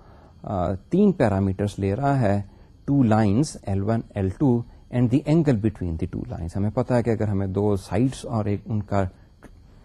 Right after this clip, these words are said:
درمیانی اینگل دے دیا جائے تو ہم ٹرائنگل کنسٹرکٹ کر سکتے ہیں۔ Similarly ڈرا اور کیلکولیٹ ایریا کے میتھڈز آپ دیکھ رہے ہیں۔ یہ مین پروگرام ہے۔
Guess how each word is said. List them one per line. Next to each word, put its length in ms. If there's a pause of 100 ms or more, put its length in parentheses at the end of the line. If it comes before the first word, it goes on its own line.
(460)
درمیانی 440
اینگل 360
دے 120
دیا 240
جائے 240
تو 180
ہم 80
ٹرائنگل 500
کنسٹرکٹ 440
کر 120
سکتے 420
ہیں۔ 200 (600)
Similarly 480 (320)
ڈرا 220
اور 300
کیلکولیٹ 560
ایریا 320 (580)
کے 80
میتھڈز 400
آپ 220
دیکھ 300
رہے 100
ہیں۔ 120 (720)
یہ 160
مین 240
پروگرام 500
ہے۔ 40